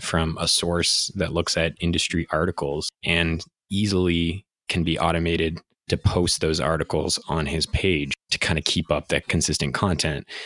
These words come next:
Now, that's not gonna get seen by anybody because hopefully, as most of the people listening to this podcast know, if you're sharing content that is pushing people off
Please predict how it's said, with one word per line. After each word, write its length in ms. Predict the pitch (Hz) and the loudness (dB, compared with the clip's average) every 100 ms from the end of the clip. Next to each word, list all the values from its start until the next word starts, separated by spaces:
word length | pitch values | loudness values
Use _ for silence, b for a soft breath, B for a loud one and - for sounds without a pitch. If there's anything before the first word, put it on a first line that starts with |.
| B _ | B _
Now, 360 | 87 87 85 - _ | 0 2 0 -4 _
that's 120 | 113 | -2
not 120 | 123 127 | 2 2
gonna 120 | 117 95 | 4 2
get 60 | |
seen 220 | - 92 | 4 2
by 100 | 82 | 4
anybody 400 | 80 80 80 78 | 2 2 0 0
because 720 | 76 78 - 85 82 - - - | 0 -2 0 0 2 0 -2 -4
hopefully, 460 | - 98 - 107 87 | -2 0 2 2 4
as 140 | 85 | 2
most 300 | 85 85 - | 2 2 2
of 60 | 82 | 0
the 60 | |
people 500 | - 80 82 82 82 92 | 0 0 2 2 0 0
listening 400 | 80 - 82 80 | -2 0 0 0
to 100 | - | -2
this 120 | 82 | -2
podcast 560 | - 82 78 82 78 110 | 0 0 2 0 0 2
know, 360 | 101 85 80 b - - | 2 2 0 b -16 -6
if 180 | 85 | -2
you're 100 | 90 | -2
sharing 540 | 80 - 131 120 101 90 | 0 2 2 4 4 2
content 640 | - 98 90 87 82 57 | 0 2 2 2 2 0
that 120 | - | 0
is 120 | 80 - | 0 2
pushing 340 | - 104 104 | 2 2 0
people 380 | - 90 87 78 | 0 0 0 -2
off 340 | - 78 85 | 0 2 2